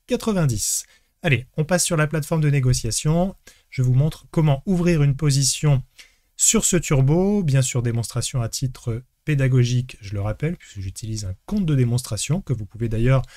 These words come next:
utiliser également si vous souhaitez, euh, suivre ces recommandations ou le faire directement sur votre compte réel, bien sûr libre à vous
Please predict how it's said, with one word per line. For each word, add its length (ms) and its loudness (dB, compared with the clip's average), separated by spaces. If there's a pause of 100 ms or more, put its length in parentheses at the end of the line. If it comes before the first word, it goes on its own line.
(600)
utiliser 600 4
également 460 4
si 180 -2
vous 120 2
souhaitez, 560 0
euh, 80 2
suivre 580 -2
ces 160 -4
recommandations 760 -6 (520)
ou 140 2
le 120 4
faire 320 2
directement 760 2 (140)
sur 280 -4
votre 300 -2
compte 480 -8
réel, 400 -2
bien 120 -4
sûr 200 -4
libre 260 2
à 60 -2
vous 200 0